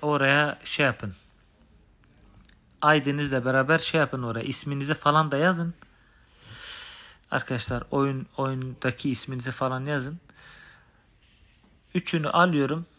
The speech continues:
Ya da eğer isminizi yazmazsanız Discord'daki isminizi, e, a-, baz alıp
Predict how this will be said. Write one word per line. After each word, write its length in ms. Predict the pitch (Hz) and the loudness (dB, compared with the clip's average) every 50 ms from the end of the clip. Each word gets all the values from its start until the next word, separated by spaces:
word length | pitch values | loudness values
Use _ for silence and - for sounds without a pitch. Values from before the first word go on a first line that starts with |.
| _ _ _ _ _ _ _ _ _ _ _ _ _ _ _ - | _ _ _ _ _ _ _ _ _ _ _ _ _ _ _ 0
Ya 160 | - 165 147 135 | 2 2 4 6
da 200 | 143 143 143 - | 4 4 4 2
eğer 220 | 156 151 156 156 | 2 2 4 4
isminizi 400 | 147 139 - - 147 143 139 147 | 2 0 -2 -4 -4 -2 0 2
yazmazsanız 680 | 156 151 143 131 151 165 160 - - 156 139 127 117 123 | 2 2 2 2 0 -2 0 0 -2 -2 -2 -2 -4 -4
Discord'daki 1000 | 139 139 - - - 135 123 117 - - 135 120 - - - 147 135 117 104 - - - | -4 -6 -4 -4 -2 -4 -4 -4 -4 -6 -6 -6 -4 -4 -2 -2 0 -2 -2 -6 -8 -10
isminizi, 800 | 120 - - - - 120 113 110 110 107 101 - 113 107 101 95 - - _ _ _ _ _ _ _ _ _ _ _ _ _ _ _ _ _ _ _ _ _ _ _ _ _ - - _ _ - - - _ _ - - | -10 -10 -8 -8 -6 -6 -4 -4 -4 -4 -6 -6 -6 -6 -6 -8 -10 -16 _ _ _ _ _ _ _ _ _ _ _ _ _ _ _ _ _ _ _ _ _ _ _ _ _ -20 -20 _ _ -20 -20 -20 _ _ -8 -4
e, 320 | 139 131 123 117 113 110 - - | -2 -2 0 0 -2 -4 -4 0
a-, 280 | - 135 131 120 110 | 2 2 2 2 4
baz 240 | 131 131 131 117 110 | 6 6 6 6 4
alıp 440 | 123 120 117 113 - - - - | 2 2 2 -2 -4 -8 -16 -16